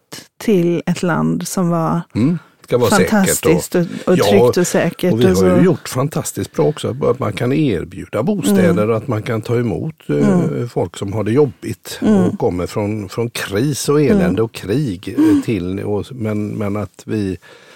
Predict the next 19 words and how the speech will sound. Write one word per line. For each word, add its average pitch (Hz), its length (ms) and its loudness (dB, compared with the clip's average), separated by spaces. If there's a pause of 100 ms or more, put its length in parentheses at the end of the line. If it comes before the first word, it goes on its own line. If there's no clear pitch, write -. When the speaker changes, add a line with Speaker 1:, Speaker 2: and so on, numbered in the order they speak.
(140)
Speaker 2:
Vi 113 160 0
hade 151 240 2
nog 196 180 2
inte, 139 340 -2 (460)
ska - 160 -6
vi 143 60 0
inte 131 140 -4
grotta 117 360 0
ner 123 160 2
oss 98 120 -2
i - 20 2
vad 107 180 0
som 107 160 -2
har 113 100 0
varit, 107 580 -2
tänker 147 240 0
jag, 104 120 4
Speaker 1:
Mm. 101 80 2 (240)
Speaker 2:
men 107 140 -4